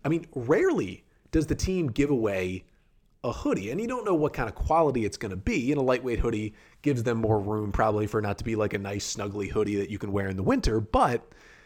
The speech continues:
a t-shirt's a t-shirt, you know? You get free t-shirts a lot of the time. And even the Orioles jerseys that they've given out in the past, they're not very high quality, you know, over the years. The hats are, are sometimes solid, but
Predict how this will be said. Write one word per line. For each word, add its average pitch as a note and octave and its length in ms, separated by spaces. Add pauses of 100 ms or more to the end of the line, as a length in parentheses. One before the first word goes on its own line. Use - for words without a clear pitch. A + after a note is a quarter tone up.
(240)
a A#2+ 40
t-shirt's - 460
a G#2 40
t-shirt, - 460 (140)
you - 100
know? B2 300 (200)
You F3 100
get E3+ 200
free B2+ 160
t-shirts G2+ 680
a G#2 60
lot F#2+ 160
of - 40
the - 80
time. - 320
And F3+ 100
even C#4+ 200
the C4 120
Orioles F#3 340
jerseys A#2+ 500
that G2 140
they've G2+ 120
given G2+ 200
out - 100
in F3 60
the F3 80
past, - 320
they're G3+ 80
not C4+ 200
very C3 240
high A2 280
quality, B2 640 (360)
you A#2+ 80
know, A#2+ 180
over B2 240
the B2 80
years. A#2+ 440 (320)
The D3+ 80
hats - 460
are, A#2 220
are A#2 100
sometimes A2 460
solid, G#2+ 380
but - 380